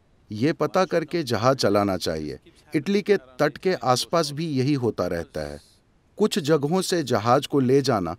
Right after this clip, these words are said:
आसान नहीं होता, उसके लिए थोड़ी कुशलता चाहिए। आजकल ऐसा काफी कम हो गया है, कोई बरमूडा ट्रायंगल में जाकर गायब नहीं होता,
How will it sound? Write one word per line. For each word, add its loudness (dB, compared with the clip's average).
आसान 2
नहीं 2
होता, -4
उसके 2
लिए 4
थोड़ी 2
कुशलता 0
चाहिए। -4
आजकल 2
ऐसा 2
काफी 2
कम 2
हो 4
गया 2
है, -6
कोई 10
बरमूडा 4
ट्रायंगल 2
में 0
जाकर 4
गायब 4
नहीं 0
होता, -4